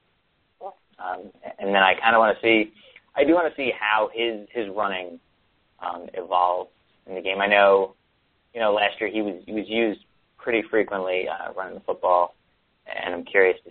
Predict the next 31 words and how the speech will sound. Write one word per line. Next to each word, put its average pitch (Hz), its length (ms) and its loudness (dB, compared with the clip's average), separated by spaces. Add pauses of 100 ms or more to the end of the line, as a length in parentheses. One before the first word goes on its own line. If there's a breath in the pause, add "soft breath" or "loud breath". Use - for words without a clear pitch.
(120)
see, 87 320 -6
you 87 80 -14
know, 87 180 -12
if - 280 -6
that - 160 2
becomes 92 300 -8
a 95 40 -4
little 92 140 0
more 90 260 -4
refined. 87 640 -6 (140)
Um, 82 240 -12 (960)
I 117 100 6
don't 107 100 4
know, 92 140 -2
Dan, 87 240 -4
do, 82 80 -12 (140)
do 98 60 -16
you 98 240 -2
think 107 240 0
that 92 200 4
last 92 320 0
year, 90 240 0
I 101 40 -2
mean, 101 280 -2
obviously 104 380 -2
Hunt 95 160 -4
was 87 120 -12
used 87 200 -14
a 85 60 -20
bunch 87 300 -18
again, - 240 -14